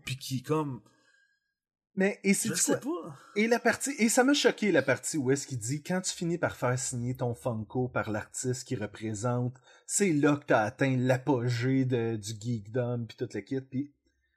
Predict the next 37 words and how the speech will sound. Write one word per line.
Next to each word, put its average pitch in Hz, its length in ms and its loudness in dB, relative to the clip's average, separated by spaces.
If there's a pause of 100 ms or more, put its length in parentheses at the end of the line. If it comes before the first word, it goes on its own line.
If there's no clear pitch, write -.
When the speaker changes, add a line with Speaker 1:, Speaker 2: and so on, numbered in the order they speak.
(200)
Speaker 2:
j'étais 147 200 -4
comme, 156 360 2 (840)
ben 175 340 0
oui 277 100 8
pis 285 160 -2
non. 139 320 -2 (360)
Parce 139 220 0
que 156 100 0
quand 214 320 -2
j'ai 190 180 0
rencontré 131 560 0
Darwin 117 500 0
Cook, - 580 -4 (600)
j'ai 117 180 2
fait 190 240 0
signer 147 560 -2
mon, 117 440 -2
euh, 113 160 0
New 139 160 2
Frontier. 113 520 -2 (720)
Puis 131 100 -2
j'y 127 200 8
ai 143 40 8
acheté 202 360 0
un 143 140 2
livre. 113 580 -4 (500)
Puis - 140 -8
il 127 220 0
était 143 240 0
comme 127 220 -2
cent 147 240 0
dollars. 101 440 0
Puis 131 100 -4
j'y 143 160 4
ai - 20 4
fait 185 220 -2
signer. 127 560 -2